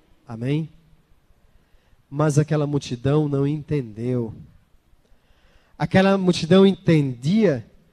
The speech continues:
que elas deveriam ser fartas fisicamente. E aquela multidão segue Jesus.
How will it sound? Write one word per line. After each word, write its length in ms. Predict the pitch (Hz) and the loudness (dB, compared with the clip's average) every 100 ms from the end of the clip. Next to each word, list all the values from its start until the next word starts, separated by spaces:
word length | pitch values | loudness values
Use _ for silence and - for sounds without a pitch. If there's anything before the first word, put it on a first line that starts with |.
| _ _ _ _ _ | _ _ _ _ _
que 200 | 170 175 | 0 4
elas 280 | 196 202 147 | 4 2 2
deveriam 420 | 170 165 175 190 | 2 2 2 2
ser 260 | - 185 | 0 -4
fartas 1200 | 170 - - - 190 202 - - - 180 151 - - | -4 -6 -8 2 6 6 4 -4 -6 -6 -4 -6 -10
fisicamente. 1080 | - 175 147 151 156 139 113 110 - - _ _ _ _ _ _ _ _ _ _ _ _ _ _ _ _ _ _ _ _ _ _ _ _ - | -6 -4 -4 -4 -6 -8 -8 -12 -16 -20 _ _ _ _ _ _ _ _ _ _ _ _ _ _ _ _ _ _ _ _ _ _ _ _ 4
E 100 | 180 | 8
aquela 340 | 196 214 240 | 8 8 8
multidão 680 | 214 214 202 160 226 277 233 - _ _ _ | 8 6 4 6 6 6 2 -8 _ _ _
segue 720 | - - - 226 254 269 247 | -10 -8 4 8 8 6 2
Jesus. 840 | 165 233 165 160 170 156 - - | 2 4 6 6 8 6 0 -14